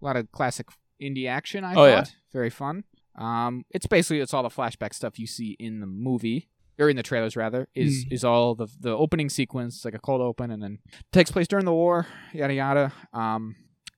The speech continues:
Speaker 1: you and I talked about the de-aging. We thought it looked pretty good. I thought it looked pretty good for the most part.
Speaker 2: Mm-hmm.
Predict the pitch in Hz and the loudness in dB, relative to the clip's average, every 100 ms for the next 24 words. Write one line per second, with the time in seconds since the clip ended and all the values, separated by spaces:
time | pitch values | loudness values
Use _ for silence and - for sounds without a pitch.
0 | _ _ 208 208 277 277 277 262 262 - | _ _ -2 2 4 4 2 2 -2 -12
1 | _ _ 202 190 175 170 151 139 120 127 | _ _ 0 2 2 2 0 0 0 -2
2 | - _ _ 147 147 160 120 104 113 143 | -8 _ _ -2 2 4 4 2 -2 -4
3 | 160 151 254 277 170 175 - 147 113 98 | -4 0 2 0 0 -2 0 -2 -2 -2
4 | 113 - - 156 151 104 - - 120 92 | -4 -6 2 2 2 -2 -6 -4 -2 -2
5 | 92 - 95 90 90 - 95 98 127 123 | -8 -8 -8 -8 -10 -8 -8 2 4 4